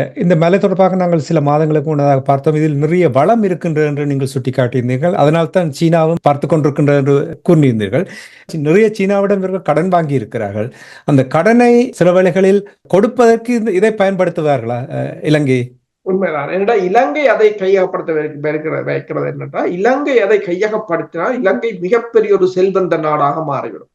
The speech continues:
Speaker 1: ம்.
Speaker 2: ஏன்னா அதை அவர்கள், அவர்களிடம் அதை ப-, அதை அகழ்வதற்குரிய, ஆ, இது இல்லாவிட்டாலும் ஏனைய நாடுகளுக்கு வழங்கும்.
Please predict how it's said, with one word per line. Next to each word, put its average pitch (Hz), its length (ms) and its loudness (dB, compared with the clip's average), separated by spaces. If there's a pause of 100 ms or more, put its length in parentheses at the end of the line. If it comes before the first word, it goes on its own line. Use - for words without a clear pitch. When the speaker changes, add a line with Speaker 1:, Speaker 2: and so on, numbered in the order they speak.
(220)
Speaker 1:
ம். 135 320 0
Speaker 2:
ஏன்னா - 220 0
அதை 156 200 4 (140)
அவர்கள், 180 380 0
அவர்களிடம் 254 520 0
அதை 190 280 -2
ப-, 151 240 -2
அதை 156 200 0 (840)
அகழ்வதற்குரிய, 254 800 2 (460)
ஆ, 160 100 -6 (500)
இது 196 220 -4
இல்லாவிட்டாலும் 175 880 -2 (400)
ஏனைய 277 340 2
நாடுகளுக்கு 170 540 -2
வழங்கும். 147 400 -6